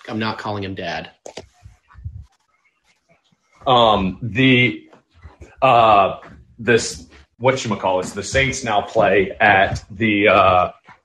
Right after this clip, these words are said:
Speaker 2: the Caesars Superdome as opposed to the Mercedes-Benz Superdome. And so a bunch of people were saying that Little Caesars should have sponsored the Pelicans, who have the arena right next door.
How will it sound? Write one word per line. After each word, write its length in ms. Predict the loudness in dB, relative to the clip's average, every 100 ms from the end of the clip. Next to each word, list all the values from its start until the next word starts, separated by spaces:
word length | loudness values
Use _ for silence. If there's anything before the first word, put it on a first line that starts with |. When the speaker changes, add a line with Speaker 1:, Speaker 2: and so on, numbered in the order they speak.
| _ -16
Speaker 2:
the 520 | -4 0 2 0 -2
Caesars 640 | -2 2 4 4 2 2 2
Superdome 500 | 2 6 6 6 4
as 120 | 0
opposed 300 | 0 0 0
to 60 |
the 60 | -2
Mercedes-Benz 760 | 0 4 4 2 2 0 2
Superdome. 580 | 0 4 6 6 4 -2 -10 -16 -6
And 100 | 0
so 280 | 4 4 4
a 100 | 4
bunch 240 | 2 2
of 100 | -2
people 240 | -2 0 0
were 120 | 2
saying 280 | 2 2 2
that 140 | 0
Little 280 | 2 2 2
Caesars 500 | 0 -4 -2 -2 -2
should 200 | -2 -2
have 100 | -4
sponsored 640 | 0 0 0 -2 -4 -6
the 60 | -4
Pelicans, 560 | 0 0 0 -4 -6 -6
who 120 | -2
have 200 | -2 -2
the 80 | -4
arena 300 | -4 -4 -2
right 180 | -4 -6
next 220 | -12 -6
door. 280 | -4 -4